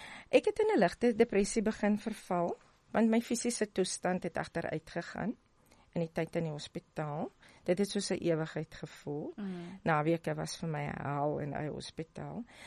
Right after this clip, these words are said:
Speaker 1: Maar ek was egter, egter baie positief en ek het hierdie, ehm, nuus eintlik onmiddellik
Speaker 2: Onmiddellik
Speaker 1: aanvaar.
Speaker 2: aanvaar.
Speaker 1: Ek, as, as ek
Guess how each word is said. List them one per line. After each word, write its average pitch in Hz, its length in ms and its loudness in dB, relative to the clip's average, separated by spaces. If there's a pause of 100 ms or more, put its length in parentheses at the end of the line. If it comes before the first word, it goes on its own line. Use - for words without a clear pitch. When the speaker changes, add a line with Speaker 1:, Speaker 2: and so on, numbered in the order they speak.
(160)
Speaker 1:
Maar - 100 2
ek 240 100 -2
was - 200 -2
egter, 240 480 -2 (260)
egter 240 360 0
baie 185 280 0 (120)
positief 202 920 0 (460)
en 185 460 6 (100)
ek 214 160 0
het 160 440 4
hierdie, 175 600 4 (260)
ehm, 156 500 0 (380)
nuus 175 680 6
eintlik 208 720 2 (840)
onmiddellik 185 640 8
Speaker 2:
Onmiddellik 175 80 -2
Speaker 1:
aanvaar. 165 640 6
Speaker 2:
aanvaar. 147 100 0
Speaker 1:
Ek, 208 280 8
as, - 280 6
as 233 160 4
ek 240 100 0